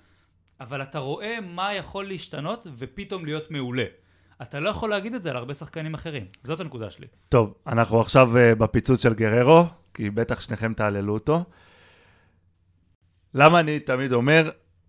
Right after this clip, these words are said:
Speaker 2: שלא צריך להיצמד לנתונים וסטטיסטיקות? הסטטיסטיקה של גררו על הנייר,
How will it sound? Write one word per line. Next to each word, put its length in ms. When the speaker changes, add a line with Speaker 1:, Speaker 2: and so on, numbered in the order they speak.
Speaker 2:
שלא 260
צריך 260
להיצמד 360
לנתונים 500
וסטטיסטיקות? 1000
הסטטיסטיקה 1000
של 220
גררו 400
על 80
הנייר, 320